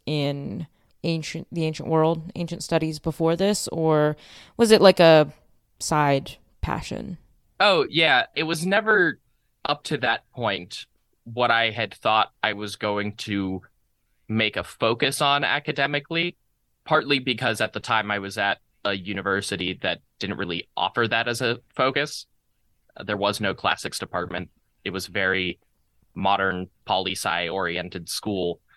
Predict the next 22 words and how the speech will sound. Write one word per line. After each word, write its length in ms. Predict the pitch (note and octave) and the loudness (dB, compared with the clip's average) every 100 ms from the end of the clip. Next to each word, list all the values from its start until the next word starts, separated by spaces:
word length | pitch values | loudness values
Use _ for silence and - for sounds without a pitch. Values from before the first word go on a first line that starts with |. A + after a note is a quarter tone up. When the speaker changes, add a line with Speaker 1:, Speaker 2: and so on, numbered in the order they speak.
| _ _ | _ _
Speaker 2:
So 600 | - - A#2+ G#2+ G2 F#2 - _ _ _ - | -8 -2 2 2 0 -2 -8 _ _ _ -2
I 120 | D3 D3+ | 0 0
had, 340 | C3+ C#3 - | -2 -4 0
but 100 | D#3 | 2
I 80 | D3+ | 2
had 100 | D3+ | 4
always 260 | F3 D3 | 2 2
been 220 | - B2 A#2 - | 0 -4 -6 -4
interested 720 | C3+ A#2+ A#2+ - G#2 F#2 - _ _ | -4 -4 -4 -4 -2 -4 -6 _ _
in 460 | G#2+ G2 F#2 F2+ - _ _ - | -2 -2 -4 -10 -14 _ _ -4
antiquity. 580 | G2+ G#2+ - F#2+ F#2 D#2 - | -4 -4 -4 -6 -6 -10 -4
I 340 | G2+ G#2 G2+ F#2 F2 _ _ _ _ _ _ _ - | -2 0 -2 -6 -12 _ _ _ _ _ _ _ -6
requested 760 | G#2 A#2 - D3+ D3+ - C3+ A#2 - _ - _ _ _ _ _ | -2 -2 0 0 0 -2 -2 -2 -6 _ -20 _ _ _ _ _
as 180 | A#2+ A#2 | -2 -2
a 60 | |
tenth 360 | A2 B2 B2 - | -4 -6 -6 -2
birthday 400 | A#2 A2 - G#2 | 0 0 -2 -4
present 420 | - G2+ G2+ F#2 | -2 -4 -2 -6
to 400 | - G2 G2 F#2+ - - A2+ | -6 -6 -4 -6 -8 -16 -4
go 240 | G#2+ G#2+ | 0 0
to 300 | - G#2+ G2 | -2 -2 -2
the 340 | E2+ F#2+ G2 | -2 -2 -2